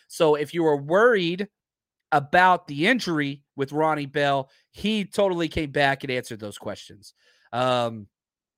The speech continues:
he's fun. Short area quickness, sinks his hips, tough, runs through arm tackles. He is, he's interesting because he's not a speed guy and he's not a big guy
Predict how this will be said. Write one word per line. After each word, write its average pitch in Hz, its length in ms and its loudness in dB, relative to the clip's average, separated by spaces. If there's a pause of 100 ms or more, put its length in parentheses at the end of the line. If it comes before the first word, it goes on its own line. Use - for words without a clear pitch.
(160)
he's 185 220 -4
fun. 147 320 0
Short 190 300 0
area 202 280 2
quickness, 190 500 -6
sinks - 260 -10
his 175 200 -10
hips, 185 400 -4
tough, 202 400 0 (220)
runs 175 360 0
through 190 300 -2
arm 185 220 0
tackles. 185 680 -6 (460)
He 151 160 -4
is, 208 240 -6 (360)
he's 175 300 -10
interesting 254 460 -6
because 202 260 -6
he's 143 160 -12
not 185 180 2
a 302 40 -2
speed 277 360 -8
guy 269 220 2
and 254 80 -6
he's 220 120 -12
not 285 140 0
a 240 40 -6
big 208 240 -6
guy 113 300 -8